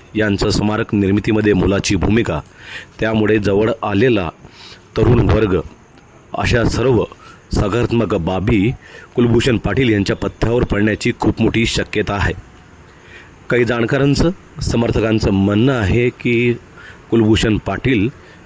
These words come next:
यांना जवळपास तिकीट पक्क झालेलं आहे, फक्त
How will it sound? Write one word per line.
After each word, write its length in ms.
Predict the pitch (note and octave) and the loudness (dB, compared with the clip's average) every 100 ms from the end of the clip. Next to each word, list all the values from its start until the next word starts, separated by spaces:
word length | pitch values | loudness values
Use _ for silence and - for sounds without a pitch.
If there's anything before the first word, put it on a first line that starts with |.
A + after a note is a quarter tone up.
| - | -6
यांना 340 | G2 G2+ A2 | 0 2 0
जवळपास 600 | G2 G2 G2+ F#2+ A2 G#2+ - - | 0 0 0 0 -2 -2 -4 -4
तिकीट 320 | A2+ - A2+ - - | -4 -2 -4 -2 -6
पक्क 260 | - - A2 | -6 -4 0
झालेलं 500 | G2+ F2+ F#2 A2 A2+ | 0 0 0 2 2
आहे, 240 | G2+ C#3+ - - - - - - - - - - | 0 -2 -6 -20 -20 -20 -20 -20 -20 -20 -10 -6
फक्त 280 | - - | -6 -4